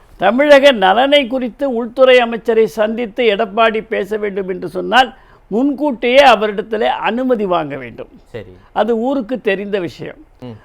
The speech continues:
Speaker 1: இரண்டாவது, அவருடைய அலுவலகத்திலே சென்று பார்க்க வேண்டும்.
Speaker 2: ம்.
Speaker 1: அதுதான் அலுவல் முறை.
Speaker 2: ம்.
Speaker 1: ஆனால் அமித்ஷா அவர்கள் இங்கே வந்த பொழுது கூட கண்டுக்காத எடப்பாடி,
Speaker 2: ம்.
Speaker 1: காத்திருந்த போது கூட கண்டுக்காத எடப்பாடி,
Speaker 2: ம்.
Speaker 1: மோடி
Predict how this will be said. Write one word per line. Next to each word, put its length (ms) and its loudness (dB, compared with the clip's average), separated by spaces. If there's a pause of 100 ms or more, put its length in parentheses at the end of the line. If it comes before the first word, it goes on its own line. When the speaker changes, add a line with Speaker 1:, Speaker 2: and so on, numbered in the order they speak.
(120)
Speaker 1:
இரண்டாவது, 500 4
அவருடைய 340 4
அலுவலகத்திலே 800 4
சென்று 380 0
பார்க்க 400 0
வேண்டும். 300 -8
Speaker 2:
ம். 100 -20
Speaker 1:
அதுதான் 540 0
அலுவல் 540 4
முறை. 400 -2 (120)
Speaker 2:
ம். 160 -16 (280)
Speaker 1:
ஆனால் 600 4 (280)
அமித்ஷா 600 0
அவர்கள் 460 4
இங்கே 460 4
வந்த 300 6
பொழுது 320 2
கூட 200 2
கண்டுக்காத 600 2
எடப்பாடி, 520 -4 (220)
Speaker 2:
ம். 200 -10 (180)
Speaker 1:
காத்திருந்த 760 4
போது 280 6
கூட 200 4
கண்டுக்காத 640 2
எடப்பாடி, 420 -2 (180)
Speaker 2:
ம். 400 -8
Speaker 1:
மோடி 320 8